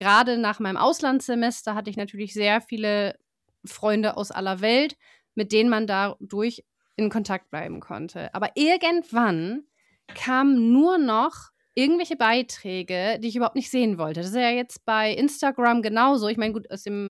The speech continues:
TikTok-Game bin ich irgendwie raus, aber mir fällt einfach auf, dass in meiner Timeline eigentlich kaum noch Sachen kommen, die mich interessieren.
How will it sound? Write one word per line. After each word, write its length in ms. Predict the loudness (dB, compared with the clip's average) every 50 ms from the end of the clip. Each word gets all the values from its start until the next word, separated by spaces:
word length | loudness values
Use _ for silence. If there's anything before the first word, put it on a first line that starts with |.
| _ _
TikTok-Game 640 | -6 -6 -4 -4 -6 -4 _ -2 0 0 0 0
bin 100 | -2 -4
ich 120 | -6 -8
irgendwie 220 | -8 -10 -8 -6 -4
raus, 460 | -2 0 2 2 2 0 -4 -8 -18 _ _ _ _ _ _ _ _
aber 680 | 0 4 4 6 6 4 2 0 0 0 0 -2 -2 -4 _ _ _ _ _ _
mir 220 | 2 2 2 2
fällt 180 | 2 0 -4 -2
einfach 300 | -2 -4 -2 -4 -6 -4 0
auf, 260 | 0 0 0 0 -2
dass 160 | _ -10 -8 -4
in 120 | -2 -2
meiner 260 | 0 0 -2 -2 -4 -6
Timeline 680 | -4 -2 -2 0 0 0 0 0 -2 -2 -4 -4 -4
eigentlich 300 | -4 -4 -4 -6 -8 _
kaum 280 | -6 -2 0 2 2 2
noch 140 | 2 0 -2
Sachen 380 | -2 -4 -4 -2 -4 -8 -8
kommen, 320 | -8 -8 -2 0 0 2 2
die 100 | 0 -2
mich 200 | -2 -4 -6 -6
interessieren. 680 | -8 -8 -8 -8 -14 -12 -8 -4 -2 2 2 4 4 2